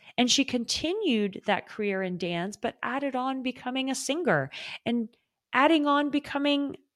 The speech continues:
an actress and having a career as a model and developing her fragrance lines, and I can go on and on. People have been doing this,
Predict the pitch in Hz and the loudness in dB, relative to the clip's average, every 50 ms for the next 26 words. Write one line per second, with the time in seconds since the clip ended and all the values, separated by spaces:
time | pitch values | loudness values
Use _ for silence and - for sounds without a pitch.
0 | _ - 277 285 - - - 285 359 - - - - 101 101 - - 220 214 208 | _ 0 0 0 0 0 0 0 -2 -2 -4 -4 -2 -2 0 0 0 -2 -2 -2
1 | - 240 233 240 277 277 277 269 262 - - - - - - 262 262 - - - | 0 0 4 6 6 6 4 2 -2 -8 -16 -16 -2 2 2 2 2 0 -2 0
2 | 269 254 262 269 269 262 269 277 269 277 262 254 247 247 240 240 294 311 277 214 | 2 4 4 4 6 6 6 6 6 6 4 4 4 2 2 2 2 4 4 4
3 | 170 165 180 160 - - - - - - _ _ _ - 247 262 254 247 247 254 | 4 4 2 0 -4 -12 -18 -20 -20 -20 _ _ _ 2 2 4 4 6 6 4
4 | 240 214 240 233 247 254 269 254 262 262 254 254 233 233 262 240 - - - - | 6 6 4 2 4 4 2 0 0 0 0 0 2 2 2 2 0 -2 2 4
5 | 285 311 302 311 294 247 - - 196 185 175 180 185 175 190 190 185 185 175 - | 4 4 6 4 2 2 2 0 0 2 2 2 2 2 2 2 2 2 0 -4
6 | _ _ _ - - 277 277 - 262 240 208 202 190 - - 185 180 180 165 165 | _ _ _ 2 4 4 4 2 2 2 4 4 4 4 4 2 2 2 2 2
7 | 165 165 165 147 - - 139 - _ _ _ _ _ _ _ _ _ _ _ _ | 2 0 0 -2 -4 -6 -10 -14 _ _ _ _ _ _ _ _ _ _ _ _
8 | _ _ _ _ _ _ _ _ _ _ - - 339 381 370 - 453 415 339 370 | _ _ _ _ _ _ _ _ _ _ 0 2 2 4 6 4 4 4 4 2
9 | 330 339 339 320 294 226 247 254 277 285 254 202 165 135 82 76 - - - - | 0 2 2 2 2 2 2 4 4 4 2 2 0 -2 -4 -8 -10 -10 -12 -12
10 | - - - | -10 -12 -14